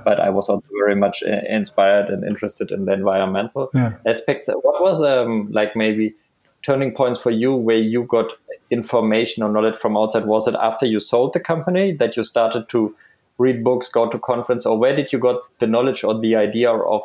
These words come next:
Speaker 1: making denim in a sustainable way? And in the f-, second step also to go for a circular
Speaker 2: Yeah.
Speaker 1: fashion concept.
Speaker 2: No, it was,
Speaker 1: What was your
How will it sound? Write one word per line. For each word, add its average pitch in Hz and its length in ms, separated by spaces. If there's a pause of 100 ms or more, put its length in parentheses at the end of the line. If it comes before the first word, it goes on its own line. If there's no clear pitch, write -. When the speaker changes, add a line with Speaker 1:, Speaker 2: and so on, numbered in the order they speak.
Speaker 1:
making 107 420 (580)
denim 117 340
in 110 100
a 110 80
sustainable 123 600
way? 120 280
And 107 240
in 107 180
the 101 80
f-, - 100
second 117 460
step 110 220
also 107 320 (160)
to 107 260 (240)
go 120 160
for 113 300
a 104 80
circular 143 580
Speaker 2:
Yeah. 143 140
Speaker 1:
fashion 104 280
concept. 101 420
Speaker 2:
No, 156 100
it 165 140
was, 175 160
Speaker 1:
What 113 160
was 113 200
your 110 120